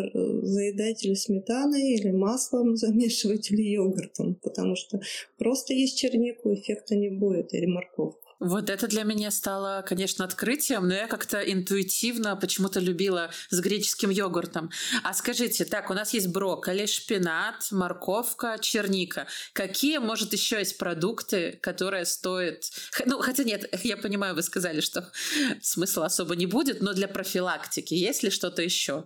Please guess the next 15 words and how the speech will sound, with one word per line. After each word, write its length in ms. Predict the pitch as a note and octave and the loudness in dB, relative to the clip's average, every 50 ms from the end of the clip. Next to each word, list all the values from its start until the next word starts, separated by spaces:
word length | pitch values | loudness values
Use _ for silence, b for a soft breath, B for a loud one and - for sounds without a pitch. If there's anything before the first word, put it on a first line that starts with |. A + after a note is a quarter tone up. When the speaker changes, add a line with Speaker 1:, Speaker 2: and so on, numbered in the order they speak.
| _ - | _ -2
Speaker 1:
Бета-каротин, 1300 | - A3+ G#3+ A#3 A#3 F4 F4 - - - - C#4+ C#4+ C#4+ C#4+ C#4+ - - F4+ F#4 F#4 F4+ E4 C4+ B3 A3+ | 0 4 4 6 4 4 2 0 -4 -2 0 0 0 0 -2 -2 0 0 2 2 4 4 4 2 2 2
который 360 | - A#3+ - B3+ A#3+ A3+ A3+ | 0 -2 0 2 2 2 4
в 40 | G#3+ | 4
морковке, 720 | A#3 A#3 A#3+ A#3 - - - A#3+ A3 A3+ A3 - - G#3+ | 4 4 4 2 -4 0 2 2 2 2 -2 -6 -2 0
его 220 | G3+ G#3 A3 B3+ C#4+ | 0 2 4 4 6
много, 1080 | D4 C#4 A#3+ A3+ B3 C4 C4+ B3+ B3 A#3 A3+ A3 G#3 G#3 G3+ G3+ G3+ G3+ G3 G3 - | 6 6 6 6 4 2 0 0 0 2 2 2 2 0 0 2 2 2 2 2 2
основные 680 | A3 - - - A3+ A3+ A#3+ A#3+ A#3 A3 G3+ F#3+ F#3+ F#3+ | 2 0 0 0 2 2 4 2 2 2 2 0 0 0
его 260 | G3 G3 F#3 F#3+ F#3+ | -2 -4 -4 -4 -8
поставщики — 840 | - - G#3 G3 - - G3+ - - - G3 - - - F#3+ F#3+ G3 | -4 -2 -2 -2 0 -2 -2 0 0 -2 -2 -4 0 0 2 2 0
это 160 | G3 - A3 | 0 -2 -2
яичный 340 | A3 A3 - - A#3 A3+ G#3+ | -2 0 0 2 2 2 2
желток 460 | A3 A3+ A3+ - D4+ D4+ D4+ - - | 2 0 -2 -2 -2 -4 -2 -2 -2
и 40 | F#3+ | -4
сливочное 600 | - - A#3 B3 B3 A3+ - - - G#3 F#3 F3+ | -2 0 0 0 0 0 -2 0 0 2 2 2
масло. 540 | F3 D#3+ D#3+ D#3+ D#3+ - - - F#3 F3+ | 0 0 -2 -2 -4 -6 -8 -8 -8 -10